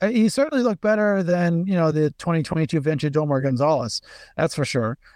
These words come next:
Uh, so I think, uh, yeah, yeah, right. I mean, he was fine. And, and if Lima continues to be, um,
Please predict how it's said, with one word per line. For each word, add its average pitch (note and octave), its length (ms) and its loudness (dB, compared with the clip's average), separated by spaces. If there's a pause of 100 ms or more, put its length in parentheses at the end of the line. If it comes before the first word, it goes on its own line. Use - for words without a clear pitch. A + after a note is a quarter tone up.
(120)
Uh, C#3 260 2
so D#3+ 120 0
I D3+ 60 2
think, G3 260 -2
uh, E3+ 500 4 (100)
yeah, - 120 -4 (140)
yeah, F3+ 300 -2 (160)
right. B3 280 0
I B3 40 -2
mean, B3 360 4 (640)
he G#3+ 100 2
was G#3 180 0
fine. G#3+ 460 2
And, F3+ 180 0
and F#3 140 -4
if D#3+ 140 -2
Lima F#3 260 2
continues F3+ 480 2
to F3 80 -2
be, F3+ 300 2
um, D#3+ 500 2